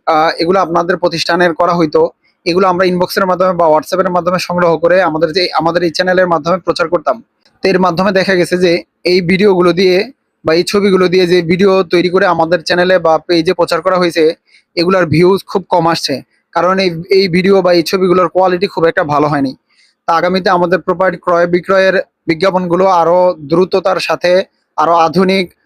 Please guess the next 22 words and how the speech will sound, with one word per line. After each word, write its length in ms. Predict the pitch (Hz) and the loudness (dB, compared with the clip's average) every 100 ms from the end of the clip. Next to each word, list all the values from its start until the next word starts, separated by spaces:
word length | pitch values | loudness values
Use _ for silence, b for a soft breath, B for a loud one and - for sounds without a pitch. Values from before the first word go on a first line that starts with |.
| _ - | _ -2
আরো 180 | 151 175 | 0 0
সুন্দর, 500 | 175 196 185 185 185 190 _ _ _ - | 0 -2 0 0 0 -2 _ _ _ -2
আহ, 220 | 160 165 165 | 0 0 -2
এক 100 | - | -4
কথায় 360 | 202 202 175 - - | -2 0 0 0 -2
এই 180 | 175 180 | -2 -2
ভিডিওর 380 | 160 190 190 185 | 0 0 2 2
মান 280 | 170 175 185 | 0 0 0
যাতে 200 | 170 165 | 0 0
আরো 180 | 160 165 | 0 0
বাড়ে, 300 | 165 170 170 185 180 _ | 0 0 2 0 -2 _
যাতে 240 | 147 165 175 | -4 -2 0
এই 120 | 180 | -2
ভিডিওর 300 | 165 185 190 | 0 0 0
মান 160 | 180 180 | 0 0
বাড়ার 240 | 170 175 170 | 0 0 0
কারণে 260 | 170 175 170 | 0 0 0
মানুষের 360 | 170 170 165 | 0 -2 -4
কাছে 180 | 165 160 | -2 -2
আরো 120 | 165 | -2
বেশি 220 | 165 160 175 | 0 -2 0
বেশি 180 | 156 | -2